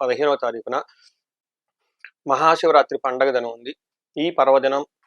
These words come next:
సందర్భంగా ప్రతి ఒక్కళ్ళు ఎంతో నియమగా, నిష్టగా, భక్తిగా, శ్రద్ధగా ఈ పండగ జరుపుకోవాలని చెప్పేసి, మీ యొక్క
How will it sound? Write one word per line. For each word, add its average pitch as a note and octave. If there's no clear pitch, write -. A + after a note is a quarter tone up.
సందర్భంగా B2+
ప్రతి B2
ఒక్కళ్ళు C3
ఎంతో C3
నియమగా, B2+
నిష్టగా, A#2+
భక్తిగా, B2
శ్రద్ధగా A#2
ఈ B2+
పండగ A#2+
జరుపుకోవాలని B2
చెప్పేసి, D3
మీ D3
యొక్క C#3+